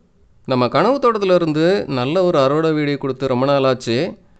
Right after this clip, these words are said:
நம்ம சேனல்னாலே ஒரு புதிய ரக செடியை அறிமுகப்படுத்துறதும், சின்னதா ஒரு நாற்றை எப்படி வளர்த்து கொண்டு வந்து,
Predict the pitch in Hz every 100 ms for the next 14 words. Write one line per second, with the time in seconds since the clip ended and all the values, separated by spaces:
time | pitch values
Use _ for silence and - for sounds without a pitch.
0 | _ _ _ 131 123 120 160 233 247 208
1 | 185 180 214 - 147 135 147 196 202 180
2 | 170 143 147 131 143 156 151 131 127 127
3 | 123 156 220 - - 175 226 220 208 175
4 | 143 135 139 143 139 156 147 127 127 175
5 | 165 131 143 160 143 131 127 123 123 156
6 | 170